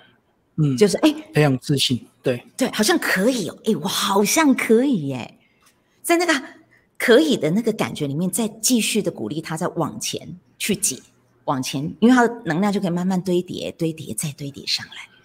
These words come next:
Speaker 2: 对，
Speaker 1: 嗯。
Speaker 2: 所以我就觉得其实这个人生也是非常有趣的啦，只要我们开始唤醒里面自己内在的一些力量，一次一次的堆叠，然后各种能力不同的堆叠，那人生很多事情，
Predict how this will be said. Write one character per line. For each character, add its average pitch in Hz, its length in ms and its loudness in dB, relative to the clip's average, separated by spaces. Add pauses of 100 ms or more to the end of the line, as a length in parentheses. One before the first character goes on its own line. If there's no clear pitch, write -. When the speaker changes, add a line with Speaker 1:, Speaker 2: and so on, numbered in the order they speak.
(280)
Speaker 2:
对， - 100 -20 (280)
Speaker 1:
嗯。 143 140 2
Speaker 2:
所 208 100 6
以 202 60 6
我 170 60 4
就 220 120 2
觉 220 120 6
得 196 40 6
其 185 160 0
实 180 140 -2
这 196 100 2
个 180 100 6
人 147 200 2
生 165 280 0 (300)
也 156 100 -2
是 185 120 2
非 220 100 4
常 233 180 4
有 - 160 2
趣 - 280 0
的 107 100 -2
啦， - 100 -4 (140)
只 165 120 -2
要 226 120 4
我 156 140 4
们 117 120 -4
开 185 160 -2
始 - 140 0
唤 196 180 2
醒 156 220 -2
里 143 80 -2
面 156 320 0
自 196 140 -4
己 160 100 -6
内 156 160 -2
在 156 180 -2
的 147 60 -4
一 139 60 -6
些 147 160 -4
力 143 180 -4
量， 143 220 -4 (260)
一 - 80 0
次 285 240 2
一 220 100 4
次 214 160 0
的 196 140 2
堆 190 240 0
叠， - 400 -8 (320)
然 143 100 0
后 202 160 2
各 302 220 4
种 139 220 2
能 135 180 -2
力 220 160 2
不 202 140 2
同 160 160 0
的 156 100 0
堆 175 240 0
叠， - 260 -8 (580)
那 240 260 2
人 175 200 2
生 233 240 2
很 147 160 -2
多 160 140 -2
事 185 160 0
情， 147 420 -4